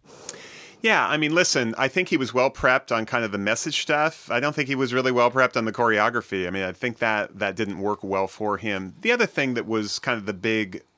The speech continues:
the big problem, if you will, was his, his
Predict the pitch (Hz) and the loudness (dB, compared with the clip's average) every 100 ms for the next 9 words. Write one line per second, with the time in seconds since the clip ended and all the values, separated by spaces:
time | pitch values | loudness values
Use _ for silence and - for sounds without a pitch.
0 | - 117 101 117 101 - - 101 104 101 | -8 -6 -2 -2 -4 -8 -2 2 2 0
1 | 98 92 104 92 92 87 90 - - - | -4 -6 -6 -4 -4 -4 -6 -12 -20 -20
2 | - - 123 139 131 127 120 - - - | -20 -8 2 4 6 4 0 -4 -6 -12
3 | - - 185 175 156 - - - _ - | -10 0 2 2 0 -4 -6 -12 _ -14
4 | 127 165 156 - - | 0 2 2 -2 -8